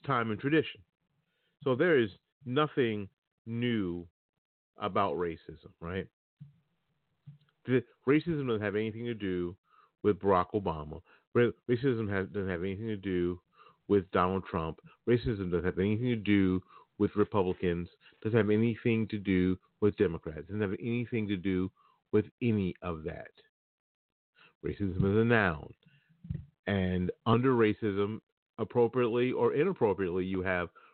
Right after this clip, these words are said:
prejudice, discrimination, antagon-, an-, an-, an-, an-, antagonism, um, directed against a person or people, uh, on the bias of their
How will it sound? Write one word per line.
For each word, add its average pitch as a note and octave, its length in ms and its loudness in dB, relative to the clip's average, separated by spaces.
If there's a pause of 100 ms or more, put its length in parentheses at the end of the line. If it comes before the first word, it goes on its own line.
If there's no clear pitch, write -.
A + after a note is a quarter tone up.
(140)
prejudice, B2 480 0
discrimination, A2+ 760 -2 (320)
antagon-, C3+ 600 -2
an-, G#2+ 160 -4
an-, A2 400 -8
an-, A#2 200 -8
an-, A2 280 -6
antagonism, G#2+ 760 0 (380)
um, G2 240 -2
directed A2 440 -2
against G#2 360 -6
a G#2 60 -6
person A2+ 560 -2
or A#2 160 -4
people, G#2+ 460 -2 (120)
uh, F#2+ 160 -4
on F#2+ 220 -4
the F#2 80 0
bias F#2+ 500 2
of F2+ 140 0
their F2 240 0